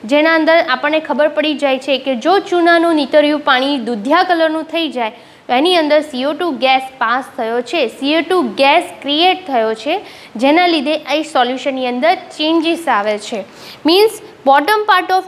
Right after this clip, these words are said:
tube is connected in other tube which is already filled up by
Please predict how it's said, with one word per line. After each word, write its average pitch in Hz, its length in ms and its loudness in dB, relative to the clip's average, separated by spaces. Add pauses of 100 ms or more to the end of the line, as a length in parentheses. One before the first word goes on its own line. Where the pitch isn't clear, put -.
tube 320 180 -4
is 339 220 -6 (680)
connected 339 520 2
in 359 40 -4
other 302 480 4
tube 349 400 0
which 294 160 -4
is 440 220 0 (240)
already 294 580 2 (500)
filled 330 280 2
up 427 100 -6 (160)
by 330 300 4